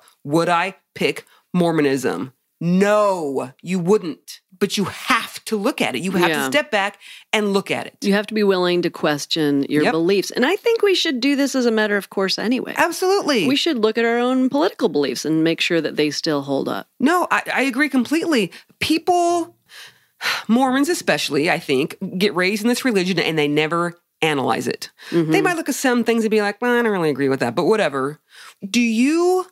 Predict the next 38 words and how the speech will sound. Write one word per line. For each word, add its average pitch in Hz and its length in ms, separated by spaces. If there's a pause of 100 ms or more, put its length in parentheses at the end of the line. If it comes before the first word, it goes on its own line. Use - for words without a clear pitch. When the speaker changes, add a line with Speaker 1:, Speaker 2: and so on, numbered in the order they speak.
(280)
Speaker 1:
make 233 300
such 262 240
a 202 80
snap 196 560
judgment 196 480
in 180 140
which 170 180
college 180 320
you 226 80
go 240 160
to? 311 300 (200)
Speaker 2:
Right. 180 560 (100)
Speaker 1:
Do 220 80
you 320 140
make 370 220
such 294 240
a 240 60
snap 247 580 (240)
judgment 220 460
in, 220 160
like, 180 280
the 196 100
shoes 262 460
that 349 120
you 330 180
buy? 359 380 (160)
Speaker 2:
<laughs> 240 1040
Speaker 1:
No, 370 420
I've, 359 220
like, 320 200
been 285 180
pouring 330 460
sweat 349 440
over 269 200
which 262 200
shoes 349 400
to 226 100
buy, 143 380